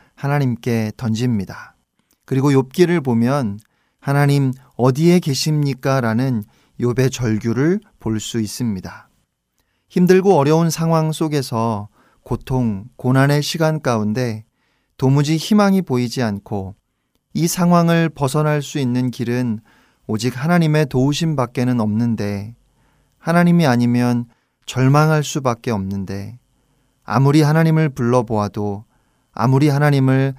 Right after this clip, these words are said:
찾아보아도 아무런 응답이 없고, 아닌 것 알지만 하나님이 계시지 않은 듯이 느껴질 때, 우리의 마음에 "하나님,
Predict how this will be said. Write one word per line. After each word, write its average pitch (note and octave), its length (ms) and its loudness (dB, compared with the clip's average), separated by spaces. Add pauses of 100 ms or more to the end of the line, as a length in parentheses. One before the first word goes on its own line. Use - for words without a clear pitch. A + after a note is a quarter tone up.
(200)
찾아보아도 G#2+ 920 -4 (360)
아무런 C3+ 460 2
응답이 C3+ 420 2
없고, G#2+ 560 -4 (600)
아닌 D3 360 0
것 E3 180 2 (100)
알지만 A2 840 -2 (340)
하나님이 C3 720 0 (160)
계시지 A#2+ 600 -4
않은 D3 380 0
듯이 C3+ 500 -4
느껴질 A2 500 -2
때, G#2 340 -14 (640)
우리의 D#3 280 2
마음에 A2+ 640 0 (380)
"하나님, C#3 560 0